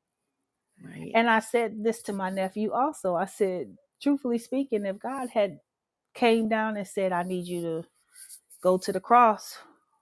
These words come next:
Speaker 2: for A J,' I'm not there yet."
Speaker 1: Mm-hmm.
Speaker 2: And that's just real talk. I don't know that I could do that.
Speaker 1: Right.
Speaker 2: And so I can't even imagine how he agonized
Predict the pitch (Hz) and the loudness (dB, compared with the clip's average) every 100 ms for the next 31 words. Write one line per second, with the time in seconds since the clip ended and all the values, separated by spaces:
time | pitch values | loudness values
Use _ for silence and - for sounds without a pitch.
0 | _ _ - 123 220 254 214 175 175 - | _ _ -4 4 6 6 4 -2 -4 -10
1 | _ - - - - - - - - - | _ -20 -20 -20 -20 -20 -20 -20 -20 -20
2 | - - 254 262 208 220 226 190 165 104 | -8 0 4 4 4 4 4 4 2 -2
3 | - _ _ _ _ _ _ _ _ _ | -4 _ _ _ _ _ _ _ _ _
4 | _ _ _ _ _ _ - 147 139 143 | _ _ _ _ _ _ -12 -10 -10 -6
5 | 165 190 220 214 180 185 185 175 202 165 | -4 0 -2 -2 -4 0 -2 2 2 0
6 | - - - - - 208 240 226 208 190 | -4 -18 -18 -18 8 12 12 10 4 4
7 | 185 175 175 185 196 185 127 - _ _ | 4 2 2 0 0 0 -2 -8 _ _
8 | _ _ _ _ _ _ _ _ _ _ | _ _ _ _ _ _ _ _ _ _
9 | _ _ 165 156 160 160 202 - 214 202 | _ _ -10 -8 -4 -2 -2 -2 0 0
10 | - 175 202 254 233 240 220 202 190 190 | 4 2 4 4 4 4 2 0 0 2
11 | 202 196 175 - 196 - 202 - 196 208 | 2 0 -4 -2 -2 -2 -6 -2 2 2
12 | 202 190 180 175 170 165 - | 4 2 0 0 -2 -6 -12